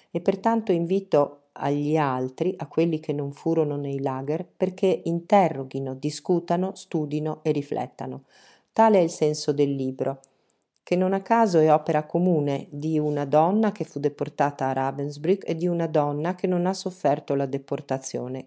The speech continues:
Così, in queste vicende, è racchiusa una tematica ricchissima, la vita sotto il fascismo e anche prima di esso, gli inscindibili legami fra ideologia, potere politico e potere economico,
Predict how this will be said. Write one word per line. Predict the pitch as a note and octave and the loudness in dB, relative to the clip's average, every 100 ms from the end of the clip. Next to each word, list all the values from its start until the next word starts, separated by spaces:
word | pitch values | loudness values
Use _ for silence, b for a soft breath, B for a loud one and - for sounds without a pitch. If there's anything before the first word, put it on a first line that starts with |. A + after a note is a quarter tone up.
| _ | _
Così, | - G#3 F3+ F3 G#3 B B B B | -2 0 2 2 0 B B B B
in | C#3+ D3 | -6 -2
queste | D3 D#3 D#3 - D3+ C#3+ | 0 0 -2 2 2 2
vicende, | C#3+ C#3 - C#3 B2+ C3 E3+ F3 | -4 -8 -2 -2 -2 0 -2 2
è | F3+ | 0
racchiusa | F3+ F3+ G#3+ G3+ F3 | 0 0 0 2 2
una | D#3+ | 0
tematica | D#3+ D#3 D#3+ F3 E3 D3 | -2 -2 -2 -4 -4 -4
ricchissima, | D3 - - D#3 D#3 - C3 - | -4 -8 -4 -4 -4 -8 -8 -8
la | D3+ D3+ | -4 -2
vita | F3+ F3+ | -2 -2
sotto | D#3 D3+ - C#3 | -4 -4 -4 -6
il | |
fascismo | C#3 D3 D#3 G3+ A3 G3+ | -2 -6 -2 0 2 2
e | F3+ E3 | 0 0
anche | E3 E3 | -2 -4
prima | D#3 D#3 D#3 | -4 -2 -2
di | D3+ C#3+ C#3 | -2 0 0
esso, | C3 - - C3 B B B | -2 -4 -8 -8 B B B
gli | - | -4
inscindibili | D#3 D#3 E3 E3 F3+ E3+ D3+ | -4 0 -2 0 0 0 0
legami | D3+ D3 E3 D#3+ D3+ | 0 0 2 0 -2
fra | D3 C#3 | -2 -2
ideologia, | C#3 C#3+ D3 D3 D3+ G3 F#3 | 0 0 0 0 2 4 4
potere | D3+ D3 D3 D3 | 0 -2 0 0
politico | E3 F#3 A3 G3+ - | 0 0 2 -2 2
e | D3 | 0
potere | D3 D3+ E3 D#3 | 2 0 2 2
economico, | D#3 D3+ C#3 C3 C3+ C3+ C3+ C3 | 2 -2 -2 -2 -4 -6 -4 -4